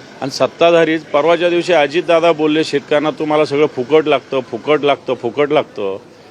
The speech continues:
तुम्हाला का फुकट लागतं? अठराशेची जमीन तीनशे कोटीत का लागते? मुद्रांक शुल्क तुम्हाला का माफ करावा लागतो? शेतकऱ्याच्या लाख, दीड लाखासाठी तुम्ही फुकट लागतं, फुकट लागतं म्हणता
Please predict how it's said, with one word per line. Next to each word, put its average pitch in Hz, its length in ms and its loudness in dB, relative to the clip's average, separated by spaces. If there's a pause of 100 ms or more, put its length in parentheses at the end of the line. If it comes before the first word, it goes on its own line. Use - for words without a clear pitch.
(320)
तुम्हाला 196 300 0
का 202 180 0
फुकट 131 300 -2
लागतं? 127 260 0
अठराशेची 156 480 -2
जमीन 160 260 -2
तीनशे 160 280 -2
कोटीत 151 220 -4 (100)
का 151 100 2
लागते? 131 420 -4 (960)
मुद्रांक 151 380 0
शुल्क 156 280 -2
तुम्हाला 165 220 0
का 160 120 0
माफ 156 260 0
करावा 135 200 2
लागतो? 120 480 -4 (840)
शेतकऱ्याच्या 170 800 2
लाख, 151 260 2
दीड 160 300 -2
लाखासाठी 151 520 0
तुम्ही 160 220 -2
फुकट 135 400 -2
लागतं, 143 280 0
फुकट 139 380 -4
लागतं 143 260 0
म्हणता 98 560 -4